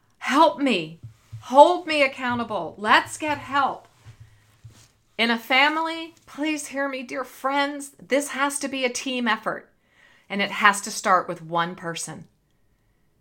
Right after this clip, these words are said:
You've heard my stories. You know my daughter Brooke called me to accountability. My, each of my children at one point or another has said, "Mom,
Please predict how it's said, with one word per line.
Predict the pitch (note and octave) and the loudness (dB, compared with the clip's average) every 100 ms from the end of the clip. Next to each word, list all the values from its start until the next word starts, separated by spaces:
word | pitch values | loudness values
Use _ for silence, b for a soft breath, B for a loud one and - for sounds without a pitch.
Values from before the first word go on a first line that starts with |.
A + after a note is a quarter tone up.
| _ _ _ _ _ _ _ _ _ _ _ _ _ _ - | _ _ _ _ _ _ _ _ _ _ _ _ _ _ -4
You've | A3+ F#4 | -2 -2
heard | D#4 D4 A3+ | 0 0 4
my | G3+ | 2
stories. | F#3 - E3 D#3 D#3 D#3+ - _ _ | 2 -4 -4 -4 -8 -10 -16 _ _
You | G3 C4+ | -6 0
know | C#4 C#4 C4+ B3+ _ F3 | 4 4 2 -4 _ -2
my | F3 G#3+ | 4 4
daughter | A#3+ A#3 A#3 | 4 2 2
Brooke | G3+ G3 G#3 - | -2 -2 -4 -2
called | A3 G#3 G3+ | -2 -2 -4
me | G3+ | -6
to | G3 | -8
accountability. | G3 G3 F#3+ F#3 F#3 F3+ F#3 F3+ F#3 b b b b b - | -6 -6 -6 -6 -6 -6 -8 -10 -14 b b b b b -4
My, | F3 G#3 G#3+ - _ - | 0 0 -2 -14 _ -2
each | C#4 C#4+ | -2 0
of | A#3+ | 0
my | F3+ D#3+ | 2 0
children | - D#3+ D#3 D#3+ | 0 -4 -4 -8
at | D#3 - | -10 -10
one | F3+ G3+ G#3 | -4 -2 -2
point | G3+ F#3 F3 - _ _ _ | -6 -6 -6 -12 _ _ _
or | F3+ E3+ | 0 0
another | E3 D#3 D#3 D#3 E3+ | 0 -2 -4 -8 -10
has | E3+ | -10
said, | - D#3+ | -8 -10
"Mom, | D#3+ D3 D#3 D3+ C#3+ | -6 -2 -2 -6 -12